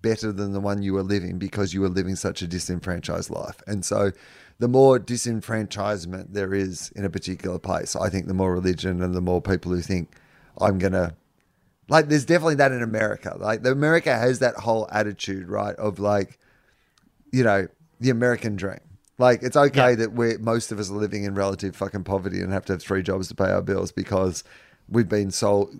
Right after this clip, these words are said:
Speaker 1: this idea that it's, at one stage you could be one of the billionaires.
Speaker 2: Yeah.
Speaker 1: England, it's a bit harder to tell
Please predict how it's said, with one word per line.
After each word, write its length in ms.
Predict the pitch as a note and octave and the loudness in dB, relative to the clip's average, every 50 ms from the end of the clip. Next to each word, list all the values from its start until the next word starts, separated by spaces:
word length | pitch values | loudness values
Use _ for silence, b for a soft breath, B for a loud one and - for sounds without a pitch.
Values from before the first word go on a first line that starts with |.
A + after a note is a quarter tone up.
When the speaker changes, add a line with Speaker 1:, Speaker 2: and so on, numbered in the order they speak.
| - | -14
Speaker 1:
this 240 | - F#2+ A2 F#2+ - | -6 -4 -4 -2 0
idea 420 | G2+ G2 G2 F#2+ F#2 G2+ F#2+ F#2+ | 0 0 0 0 0 -2 -2 -2
that 100 | F2+ G2 G2 | -2 -4 -6
it's, 160 | G2+ - - - | -6 -10 -10 -6
at 140 | A#2 A2+ G2 | -4 -4 -4
one 220 | G2+ G2+ G2+ G2+ | -2 -4 -4 -4
stage 320 | F#2+ - G2 G2 F#2 F2 E2+ | -4 -2 -2 -2 -2 -2 -2
you 120 | F#2+ G#2 G2 | -2 -2 -2
could 140 | - G2+ | -2 -4
be 140 | E2 G2 G2+ | -4 -4 -6
one 160 | G2 G2 F#2+ F#2 | -4 -4 -4 -4
of 80 | F#2 | -6
the 80 | F2+ F2+ | -6 -4
billionaires. 760 | D#2+ F#2 F2+ F2+ F2 F2 F2 F2+ F2+ - - G2+ G2 - b b b b b b b b b b b b _ _ - | -4 -4 -4 -4 -4 -6 -8 -8 -8 -8 -10 -10 -10 -14 b b b b b b b b b b b b _ _ -8
Speaker 2:
Yeah. 180 | A#2+ C3 A#2+ - - | -6 -4 -4 -2 2
Speaker 1:
England, 720 | D#3+ F3+ F#3+ F#3 E3 E3+ E3 D#3 D3+ C#3+ C3 A2+ - - - - _ _ - - - | 4 4 6 6 6 6 6 6 6 4 0 -2 -6 -12 -18 -20 _ _ -20 -10 -6
it's 200 | C#3 C#3 C3 - | -4 -4 -2 -2
a 40 | D3 | 0
bit 160 | A#2+ C#3+ C3+ | 0 0 2
harder 320 | B2+ A#2+ A#2+ A#2+ A#2 A2+ G#2+ | 2 2 2 2 2 0 -2
to 80 | G2+ F#2+ | -6 -6
tell 420 | - A2 G#2+ G#2+ A2+ G#2+ F#2 - | -4 0 0 2 2 0 -2 -6